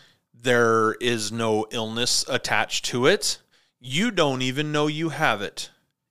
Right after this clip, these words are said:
unless you're tested. That's the only way. Imagine that. The doctors are the only ones that'll know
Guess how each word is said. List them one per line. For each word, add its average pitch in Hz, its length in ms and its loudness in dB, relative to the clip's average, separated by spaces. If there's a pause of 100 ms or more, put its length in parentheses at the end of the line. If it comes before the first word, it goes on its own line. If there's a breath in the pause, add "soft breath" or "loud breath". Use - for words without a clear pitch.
(160)
unless 123 760 0 (160)
you're 120 260 2
tested. 98 540 -2
That's 107 260 -4
the 117 200 -6
only 135 600 -4 (200 soft breath)
way. 139 360 4 (320 loud breath)
Imagine 131 520 2
that. 113 280 0 (280 loud breath)
The 127 120 -2
doctors 131 720 2
are 120 100 0
the 117 100 -4
only 117 240 -4
ones 113 300 -4
that'll 113 240 -2
know 110 380 -2